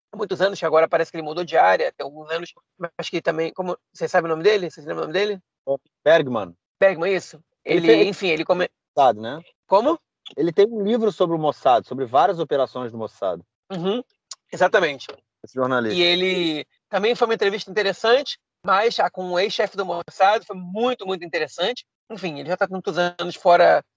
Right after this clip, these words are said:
Speaker 1: fora do Mossad, que ele já pode dar as informações que ele, que ele achar que são convenientes. Enfim, deu de uma maneira muito responsável. Tentou fugir de algumas questões políticas, mas ele não se esquivou de responsabilizar o Netanyahu pela,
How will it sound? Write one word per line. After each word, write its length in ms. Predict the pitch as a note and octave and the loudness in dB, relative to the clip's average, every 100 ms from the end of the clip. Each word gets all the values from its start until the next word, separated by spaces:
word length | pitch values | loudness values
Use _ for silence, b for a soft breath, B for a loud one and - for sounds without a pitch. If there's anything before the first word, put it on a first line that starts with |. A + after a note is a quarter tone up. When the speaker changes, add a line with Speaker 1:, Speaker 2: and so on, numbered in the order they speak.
| _ | _
Speaker 1:
fora 200 | - F3 | -2 -2
do 80 | G3 | 2
Mossad, 360 | G3+ - B3+ | 2 2 0
que 60 | G#3 | -2
ele 80 | F3 | -2
já 100 | F3+ | 0
pode 560 | E3 D#3+ D#3+ D3 C3 - _ - | 0 0 -4 -8 -10 -16 _ 0
dar 160 | E3 | 0
as 80 | E3 | 0
informações 560 | E3 E3+ D#3+ - D#3+ - | -4 -4 -2 -4 -8 -4
que 80 | |
ele, 220 | D#3+ D3+ C#3 | -4 -4 -6
que 100 | D#3 | -4
ele 80 | |
achar 380 | D#3 - D#3+ C#3+ | -2 0 0 -2
que 80 | - | -8
são 260 | _ - D#3+ | _ -12 -6
convenientes. 720 | D#3+ D#3 D#3 G3+ C#4 - - C#5 | -6 -4 -4 -4 -4 -12 -10 -8
Enfim, 200 | G4+ A#3 | -6 0
deu 120 | A#3+ | 4
de 60 | A#3 | 4
uma 80 | G#3 | 2
maneira 220 | G3 G3 | 2 0
muito 160 | G3 F#3+ | 0 -8
responsável. 720 | F3+ E3+ D#3 F#3+ G3+ G3 A3 _ _ | -10 -12 0 4 4 2 -4 _ _
Tentou 280 | A#3 G#3+ A3+ | -2 2 0
fugir 340 | - G3 F#3+ | 0 -6 -6
de 80 | F3+ | -2
algumas 240 | F3+ E3+ - | -2 -2 -4
questões 320 | F3 - E3 | -6 -6 -10
políticas, 720 | - - A3 C4+ - C4 G#3 | -4 -2 -2 -4 0 0 2
mas 200 | G#3 G3 | 0 0
ele 160 | F#3+ | -2
não 100 | G3 G3+ | -4 -8
se 100 | F#3+ | -14
esquivou 720 | - G3 D#3+ D#3+ F3+ F#3+ F#3 _ _ | -10 -8 -6 -4 0 0 0 _ _
de 80 | F#3 | -2
responsabilizar 720 | F#3 - F#3+ F#3+ F3 D#3 E3+ | -2 -2 -2 0 0 0 0
o 40 | |
Netanyahu 600 | F3 - E3 D#3 D3+ E3 | 0 0 0 0 0 -2
pela, 560 | - D#3+ D#3 C#3+ C3 | -2 0 2 2 0